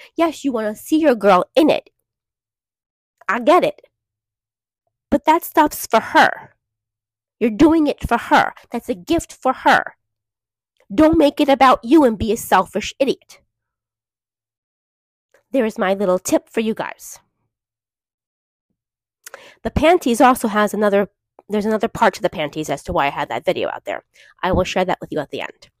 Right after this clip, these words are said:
Um, and speaking of panties and, and men and women, I will now walk right into the dating segment. So, okay, here it goes. Ready? 'Cause there are things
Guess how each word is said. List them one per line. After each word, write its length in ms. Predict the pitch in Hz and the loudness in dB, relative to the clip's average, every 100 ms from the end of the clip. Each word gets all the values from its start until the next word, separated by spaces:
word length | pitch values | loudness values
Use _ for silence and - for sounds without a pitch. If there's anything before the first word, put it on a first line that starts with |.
| _ _ _ _ - | _ _ _ _ -4
Um, 540 | 202 202 226 214 190 _ _ _ _ _ _ _ _ _ _ _ - - _ - | -2 0 -2 -6 -10 _ _ _ _ _ _ _ _ _ _ _ -20 -20 _ -12
and 120 | 214 | -10
speaking 360 | - 285 254 220 | -8 -8 -6 -8
of 120 | - | -8
panties 500 | 208 160 143 135 - | -10 -10 -10 -14 -14
and, 200 | 156 160 165 _ | -14 -14 _ _
and 200 | 156 170 | -12 -10
men 200 | 180 156 | -10 -8
and 140 | 143 | -6
women, 320 | 180 190 208 277 _ - | -4 -4 -4 -8 _ -8
I 120 | 220 | -4
will 120 | 233 | -2
now 240 | 240 233 233 _ | -2 -4 -4 _
walk 300 | 254 254 - | 2 2 2
right 140 | 247 262 | -2 -2
into 220 | 254 226 | -4 -6
the 120 | 214 | -6
dating 300 | 208 151 139 | -6 -8 -10
segment. 540 | - 123 123 120 - _ _ - - _ _ _ _ _ _ _ _ _ _ | -16 -14 -12 -12 -14 _ _ -20 -20 _ _ _ _ _ _ _ _ _ _
So, 420 | - 269 131 95 - - - _ _ _ - | 2 4 4 -2 -10 -20 -20 _ _ _ -4
okay, 180 | 185 - - _ _ _ | -4 -4 -10 _ _ _
here 200 | - 285 | -4 -2
it 60 | 302 | -2
goes. 360 | - - - - | -4 -10 -18 -4
Ready? 280 | 165 262 302 _ - - _ _ _ | 0 0 -2 _ -20 -20 _ _ _
'Cause 120 | - 254 | -8 0
there 120 | 285 | 2
are 40 | |
things 300 | 269 302 339 | 4 4 2